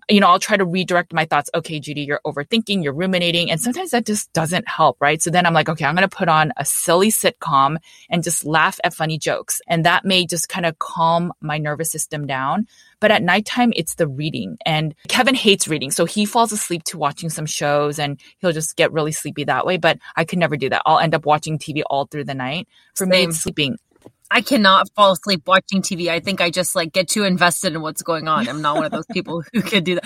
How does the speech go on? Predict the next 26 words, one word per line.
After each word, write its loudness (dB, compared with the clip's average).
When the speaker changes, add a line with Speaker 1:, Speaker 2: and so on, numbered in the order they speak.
Speaker 2:
Well, 2
I'll 8
miss 4
something. 2
I -2
can't -4
do -6
that. 0
Speaker 1:
Right, 2
Speaker 2:
So, 0
Speaker 1:
right. -2
Speaker 2:
yeah, -2
definitely. -8
Speaker 1:
I 4
would 2
just -4
try -4
to -2
figure -2
out 2
what 2
helps -6
you -6
to -4
calm -8
down -6